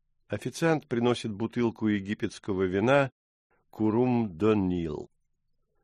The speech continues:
Рене посещает новая мысль. "Вы говорили, что на самом деле вы не та,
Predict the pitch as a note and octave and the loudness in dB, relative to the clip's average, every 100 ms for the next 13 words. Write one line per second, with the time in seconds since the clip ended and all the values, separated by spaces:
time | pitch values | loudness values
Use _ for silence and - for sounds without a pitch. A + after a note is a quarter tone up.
0 | _ _ _ - A#2+ B2+ B2 A2+ - A2+ | _ _ _ 0 4 4 4 0 -4 -2
1 | B2+ A#2 A2 A#2 G#2 G#2 G#2 G#2 - G#2 | 2 2 4 2 4 4 2 0 -2 -6
2 | - _ _ _ _ _ _ _ _ G#2 | -8 _ _ _ _ _ _ _ _ 0
3 | F3+ C#3+ D#3+ D#3+ D#3+ D3+ C3 - D3 B2+ | 2 2 2 2 2 0 -2 -2 -2 -2
4 | - D3+ C#3 B2+ B2+ C3 B2 B2+ B2 B2 | 0 0 0 -2 -2 0 0 0 0 -2
5 | - D#3 C3+ A2 | -2 -2 -2 -4